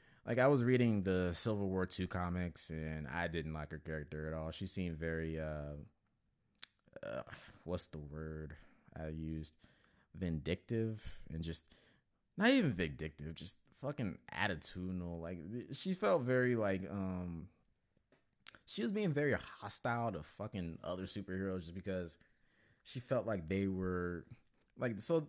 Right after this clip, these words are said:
the Civil War two f-, storyline, I'll, I'll, this is just, this is just me reading the fucking storyline, all right? The, don't,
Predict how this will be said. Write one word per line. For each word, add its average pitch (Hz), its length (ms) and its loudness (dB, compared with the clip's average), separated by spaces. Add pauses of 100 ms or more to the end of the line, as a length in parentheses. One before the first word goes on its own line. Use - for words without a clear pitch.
(120)
the 156 120 -2
Civil 214 320 6
War 147 160 10
two 104 260 2
f-, - 260 -6
storyline, 87 680 0
I'll, 120 260 4
I'll, 113 140 4 (400)
this 202 160 6
is 180 80 2
just, 185 160 0
this 208 140 4
is 190 120 2
just 135 240 0
me 139 140 6
reading 110 360 4
the 92 60 0
fucking 90 300 0
storyline, 78 480 -4
all 80 60 -4
right? 82 380 -2
The, 104 100 -2
don't, 113 320 0